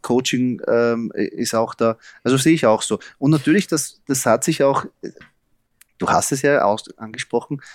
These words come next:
Leute tendieren ja dazu, immer die letzte Saison zu nehmen.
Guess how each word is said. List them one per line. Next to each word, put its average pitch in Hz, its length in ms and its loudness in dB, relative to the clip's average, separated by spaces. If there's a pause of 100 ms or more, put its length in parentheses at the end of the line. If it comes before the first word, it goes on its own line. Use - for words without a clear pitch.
(180)
Leute 104 300 2
tendieren 113 360 -4
ja 127 120 2
dazu, 117 340 -2
immer 123 380 0
die 117 120 -4
letzte 104 300 0
Saison 104 400 -4
zu - 140 -2
nehmen. 92 400 -4